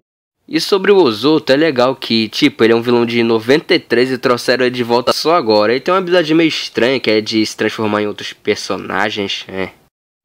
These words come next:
Mas no canal tem a história completinha desse cara, caso você não viu, então veja, por favor. E ele parece forte, só com a cauda ele refletiu o tiro de blaster do Cumber.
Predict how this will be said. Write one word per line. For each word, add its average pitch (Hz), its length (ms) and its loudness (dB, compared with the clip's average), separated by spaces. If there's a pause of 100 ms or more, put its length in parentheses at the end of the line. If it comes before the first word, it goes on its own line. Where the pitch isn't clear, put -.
Mas 151 240 -2
no 165 120 4
canal 185 360 2
tem 175 120 0
a 160 40 0
história 160 280 -2
completinha 180 480 0
desse 156 280 -4
cara, 104 200 -2
caso 110 240 -4
você 117 240 -4
não 135 200 0
viu, 165 360 -2
então 170 300 -4
veja, 135 480 0
por - 160 -8
favor. 120 340 -2 (640)
E 120 80 -2
ele 143 140 2
parece 170 360 2
forte, 120 480 0
só 127 200 -2
com 170 120 -2
a 175 80 0
cauda 156 300 0
ele 147 140 2
refletiu 143 480 0
o 135 40 -2
tiro 127 240 -2
de 127 160 0
blaster 113 460 0
do 113 420 0
Cumber. 104 540 -2